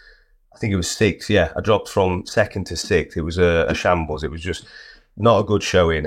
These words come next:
And I fell apart because I was so embarrassed in front of my friends, my family, that they'd all saved up. They'd all, they lacked their, their year's savings to be there to see me, like, basically fail. So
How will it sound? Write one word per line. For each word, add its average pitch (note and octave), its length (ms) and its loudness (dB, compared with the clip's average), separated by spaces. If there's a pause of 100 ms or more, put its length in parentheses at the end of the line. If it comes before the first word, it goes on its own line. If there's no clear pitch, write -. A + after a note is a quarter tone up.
And F#2+ 320 0 (100)
I G2+ 220 4
fell F2+ 260 2
apart D#2+ 460 0
because - 180 -12
I G2 40 2
was E2+ 140 -2
so A2 440 2
embarrassed F#2+ 640 2
in D#2 60 -10
front F#2+ 260 -4
of D#2+ 100 -6
my E2+ 120 0
friends, F2+ 360 -2
my E2+ 80 -4
family, E2+ 360 -2
that E2 180 0
they'd F2+ 100 0
all G#2+ 160 2
saved F#2 400 -2
up. D#2+ 140 -6
They'd D#2+ 120 -4
all, F#2+ 240 0 (320)
they F2+ 80 -2
lacked G#2+ 260 2
their, G2+ 220 4
their F#2+ 160 -6
year's G#2 340 -2
savings E2+ 540 -2
to F2 80 -4
be F2+ 240 -4
there D2 340 0 (220)
to - 120 -12
see F2 220 -4
me, E2+ 180 0
like, D#2 240 0
basically D#2 340 -2
fail. D#2+ 420 0
So - 240 -2